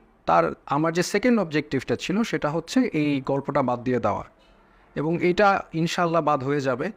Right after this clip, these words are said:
তো আমার সেকেন্ড অবজেক্টিভটাও ইনশাল্লাহ সাকসেসফুল। আর থার্ড অবজেক্টিভ যে-, যেটা ছিল সেটা হচ্ছে বাংলাদেশ সকল মানুষকে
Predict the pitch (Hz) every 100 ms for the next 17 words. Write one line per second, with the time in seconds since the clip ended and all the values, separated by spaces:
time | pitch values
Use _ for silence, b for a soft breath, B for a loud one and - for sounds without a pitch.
0 | - _ _ _ _ - 156 160 160 -
1 | 170 180 175 147 151 - 147 - 190 165
2 | 147 139 139 131 - 123 110 - - 120
3 | - 170 196 196 185 180 180 160 143 139
4 | 139 - 127 151 - 139 127 - 147 123
5 | 131 131 135 139 165 170 147 147 - 185